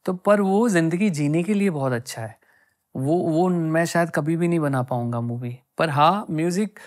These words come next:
म्यूजिक में अब वो इसके लिए निकल गया, because मुझे नहीं लगता कि मुझे कभी अभी म्यूजिक में, until unless I find a person, एक ऐसा डायरेक्टर, प्रोड्यूसर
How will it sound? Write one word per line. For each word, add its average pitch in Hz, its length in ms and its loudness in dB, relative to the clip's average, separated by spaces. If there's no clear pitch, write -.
म्यूजिक 220 280 2
में 240 120 4
अब 220 180 4
वो 226 320 2
इसके 196 300 -2
लिए 247 120 4
निकल 214 260 4
गया, 214 160 4
because 220 220 4
मुझे 202 260 4
नहीं 214 100 4
लगता 196 280 2
कि 196 100 2
मुझे 180 280 2
कभी 180 460 2
अभी 156 340 0
म्यूजिक 147 600 -2
में, 165 180 0
until 156 240 -2
unless 185 360 2
I 180 200 2
find 170 340 2
a 151 140 0
person, 165 400 2
एक 165 180 2
ऐसा 156 240 4
डायरेक्टर, 139 480 2
प्रोड्यूसर 143 580 -2